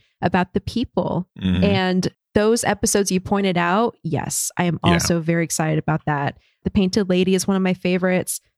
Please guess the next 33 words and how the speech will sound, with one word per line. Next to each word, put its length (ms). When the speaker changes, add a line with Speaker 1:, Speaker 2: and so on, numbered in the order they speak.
Speaker 1:
The 80
Beach, 480
I 60
really 360
enjoyed. 680
Oh, 340
the 80
Puppet 400
Master. 680
That 320
one 420
is 500
maybe 480
in 80
my 160
top 440
five. 460
I, 300
I'm 160
making 320
a 20
prediction 560
now. 480
Speaker 2:
Yeah. 300
Speaker 1:
I 120
think 220
when 100
we 80
get 120
to 80
the 80
recap 460
of 440